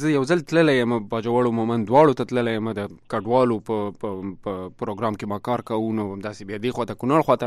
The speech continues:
راوښتی وم. خو، ام، ام، په دې، که یو څه، اه، دقیق، اه،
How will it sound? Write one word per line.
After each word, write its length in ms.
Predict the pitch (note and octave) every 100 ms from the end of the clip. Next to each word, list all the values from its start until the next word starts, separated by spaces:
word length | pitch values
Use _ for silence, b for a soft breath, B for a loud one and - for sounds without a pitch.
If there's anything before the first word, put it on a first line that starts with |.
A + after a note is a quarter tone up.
| A#2+
راوښتی 280 | B2+ - A#2
وم. 200 | A#2 A#2 B B B B B -
خو، 100 | E3+ E3+ D#3+ D#3 D3+
ام، 340 | D3+ C#3+ C#3+ - - D3 C3+ -
ام، 160 | D#3 C3+ -
په 80 | D#3
دې، 240 | D#3+ G3 - -
که 160 | G3+ G#3
یو 80 | A#3
څه، 200 | A3 F4
اه، 600 | E4+ D4+ F3+ F3 E3 D3+ D#3 D3
دقیق، 280 | C#3+ - - F3+
اه، 720 | D3+ - C#3 A2+ B2+ A#2+